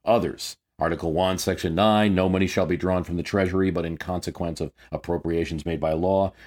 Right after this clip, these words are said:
Article one, Section eight, the Congress shall have the power to borrow money on the credit of the United States.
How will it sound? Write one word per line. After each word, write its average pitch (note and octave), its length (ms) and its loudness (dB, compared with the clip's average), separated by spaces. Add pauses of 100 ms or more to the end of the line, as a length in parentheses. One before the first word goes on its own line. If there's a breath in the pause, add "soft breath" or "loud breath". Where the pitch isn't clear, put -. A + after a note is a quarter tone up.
(100 loud breath)
Article E2+ 320 0
one, F#2+ 240 2
Section E2+ 400 -2
eight, G#2+ 320 0 (220)
the E2 80 -4
Congress G2 460 2
shall F#2 160 -2
have F2 180 0
the E2+ 80 -2
power G2 340 2
to F2+ 80 2
borrow F2 320 4
money F#2+ 340 4
on F2+ 120 0
the E2 80 -4
credit F2 320 -2
of D#2 80 -2
the E2 40 -2
United E2+ 380 -2
States. F#2+ 480 -2